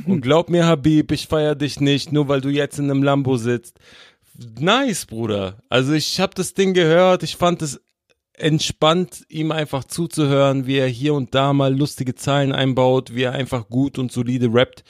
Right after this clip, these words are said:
Ähm, wünsche ihm viel, viel Erfolg, ähm, hoffe, der schießt jetzt regelmäßig und konstant nach. Ähm, ein sehr guter Rapper, der, der verschiedene Facetten hat auf jeden Fall.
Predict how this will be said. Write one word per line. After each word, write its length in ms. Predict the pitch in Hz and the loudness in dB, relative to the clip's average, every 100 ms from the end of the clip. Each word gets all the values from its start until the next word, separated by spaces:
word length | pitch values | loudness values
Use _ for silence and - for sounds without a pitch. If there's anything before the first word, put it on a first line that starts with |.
| - - - - | -20 -20 -20 -8
Ähm, 420 | 110 113 117 113 101 | -2 2 2 0 0
wünsche 300 | 127 135 127 | 0 0 -2
ihm 160 | 120 | -2
viel, 320 | 113 - 139 | -4 -4 -4
viel 220 | 131 135 123 | -2 -2 -2
Erfolg, 600 | 117 127 127 127 - - | 0 2 2 2 -6 -4
ähm, 500 | 117 117 117 113 107 | 0 2 2 0 0
hoffe, 260 | 123 - 131 | -2 -2 0
der 120 | 113 | -2
schießt 360 | - 135 127 | -2 -4 -2
jetzt 240 | 120 110 113 | -2 -4 -2
regelmäßig 760 | 127 123 120 120 120 - 107 | -2 2 2 2 0 -4 -6
und 260 | - 110 110 | -2 -2 -2
konstant 540 | - 117 - 113 110 | -4 -4 -2 -2 0
nach. 320 | 104 117 117 _ _ - - _ | 0 0 -2 _ _ -20 -20 _
Ähm, 340 | 113 110 110 - | -2 2 2 0
ein 240 | 120 117 | 0 0
sehr 200 | 107 123 | 2 2
guter 320 | 117 127 123 | 0 -2 0
Rapper, 380 | 113 120 123 113 | 0 -2 0 0
der, 480 | 110 113 110 110 110 _ _ _ _ _ _ | 2 2 4 0 -4 _ _ _ _ _ _
der 80 | 123 | -2
verschiedene 500 | - 139 - 190 185 | 0 -2 0 0 0
Facetten 460 | - 139 156 143 117 | 0 0 0 0 0
hat 160 | 95 | 0
auf 140 | 95 104 | -2 0
jeden 160 | 92 | -2
Fall. 300 | - 95 90 | 0 -2 -2